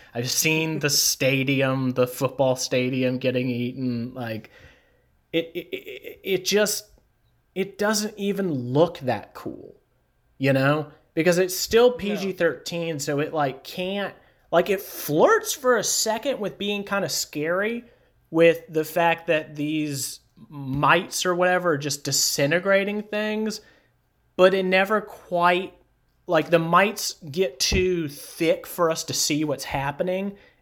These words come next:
Speaker 1: and then the thing is just gone. So it's like, well, that's not really that frightening, is it?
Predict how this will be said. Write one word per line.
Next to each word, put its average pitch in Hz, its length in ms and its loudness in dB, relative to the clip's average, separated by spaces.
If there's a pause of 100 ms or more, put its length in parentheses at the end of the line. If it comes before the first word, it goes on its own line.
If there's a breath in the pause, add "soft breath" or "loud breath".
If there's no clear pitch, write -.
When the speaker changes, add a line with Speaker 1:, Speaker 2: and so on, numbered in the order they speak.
Speaker 1:
and 165 160 2
then 175 120 8
the 170 100 4
thing 170 260 2
is 131 120 0
just 131 260 -4
gone. 120 460 -2 (600)
So 160 200 4
it's 151 100 -2
like, 143 140 -4
well, 165 140 2
that's 170 240 2
not 165 440 2 (400)
really 147 420 2
that 135 320 2
frightening, 135 580 2
is 147 200 0
it? 95 240 -10